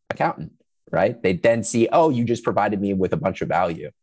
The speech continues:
You provided me with capital or more capital that I didn't even know if that was even out there,"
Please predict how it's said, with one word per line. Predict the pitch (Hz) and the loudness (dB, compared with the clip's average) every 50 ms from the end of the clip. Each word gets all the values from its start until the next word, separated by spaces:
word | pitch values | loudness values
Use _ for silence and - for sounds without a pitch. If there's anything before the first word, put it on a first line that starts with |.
| _ _ _ | _ _ _
You | - 185 | -2 0
provided | - 113 101 104 107 104 104 107 101 | 2 2 2 2 2 2 2 2 2
me | 101 98 | 2 0
with | 92 92 - | 0 -2 -2
capital | - - 95 95 - - 90 87 | -2 -2 -2 -2 -2 -2 -2 -2
or | 85 87 | 0 0
more | 85 87 87 85 | 0 0 -2 -2
capital | - 98 95 90 - 92 85 | -2 -2 -2 -2 -2 -2 0
that | 87 85 87 - _ _ _ _ _ - | 0 0 0 -2 _ _ _ _ _ -2
I | 113 117 | -2 0
didn't | 113 113 113 | 0 0 0
even | 104 92 98 98 | 0 0 2 2
know | 104 107 104 104 101 | 4 4 6 4 4
if | 92 80 - | 2 0 0
that | - 90 95 | 0 2 2
was | 85 87 85 | 2 0 -2
even | 90 87 82 82 82 | -4 -6 -6 -6 -4
out | 85 85 85 - - - | -4 -4 -4 -6 -8 -14
there," | - - | -14 -14